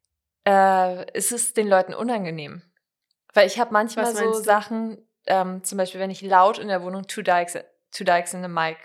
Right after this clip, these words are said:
Speaker 1: Two Dykes in One Mic? Two
Speaker 2: Nee,
Speaker 1: Dykes,
Speaker 2: Two Dykes in a Mic.
Speaker 1: Two Dykes in a Mic höre. Ähm, du kennst ja wahrscheinlich diesen Part am Anfang.
Speaker 2: Mhm.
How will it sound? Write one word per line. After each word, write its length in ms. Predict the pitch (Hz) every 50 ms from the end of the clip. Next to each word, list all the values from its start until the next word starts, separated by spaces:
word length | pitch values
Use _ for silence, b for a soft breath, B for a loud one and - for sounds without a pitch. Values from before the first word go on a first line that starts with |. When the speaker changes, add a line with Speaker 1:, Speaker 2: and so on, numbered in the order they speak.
| _ _ _ _ _ _ _ _ _
Speaker 1:
Two 120 | - - 170
Dykes 300 | 165 165 165 160 - -
in 80 | 170 165
One 160 | 156 147 160 170
Mic? 320 | 185 202 226 277 302 - _ _ _ _ _ _ _ _ _ _ _ _ _ _ _ _ _ _ _ _ -
Two 120 | - 185 175
Speaker 2:
Nee, 160 | - 233 226 220
Speaker 1:
Dykes, 80 | 214
Speaker 2:
Two 120 | 220 233 226
Dykes 260 | 220 214 214 - -
in 80 | 247
a 40 | 240
Mic. 400 | 233 214 208 196 190 190 185 _
Speaker 1:
Two 120 | - - 190
Dykes 280 | 185 180 185 185 -
in 80 | 220 220
a 20 |
Mic 320 | 208 185 160 160 156 - -
höre. 340 | 165 160 156 160 185 254 B B B B B B B B B B B _
Ähm, 220 | - 185 190 185 190
du 60 | 185
kennst 220 | - 214 208 202
ja 40 | 220
wahrscheinlich 300 | 214 208 - 208 196 196
diesen 200 | - 185 180 185
Part 260 | - - 196 185 190 -
am 80 | -
Anfang. 440 | - 208 220 220 - 254 254 277 294 311
Speaker 2:
Mhm. 500 | 254 220 240 247 247 254 269 302 311